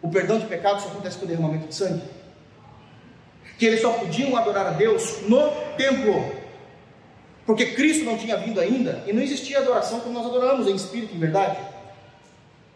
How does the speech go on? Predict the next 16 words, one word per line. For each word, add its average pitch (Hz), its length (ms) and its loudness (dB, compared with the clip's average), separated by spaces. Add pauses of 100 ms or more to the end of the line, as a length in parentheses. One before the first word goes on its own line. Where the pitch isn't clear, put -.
(320)
Eles 180 140 0
precisavam 220 440 2
estar 180 120 0
no - 80 -2
templo. - 400 -2 (840)
A 247 140 2
espiritualidade 277 680 0
deles 269 240 0
estava 254 240 -4
em 262 100 -6
frangalhos. 220 600 0 (1200)
E 233 80 4
aqueles 285 360 2
que 302 80 -8
estavam 262 380 -2
de 233 80 -2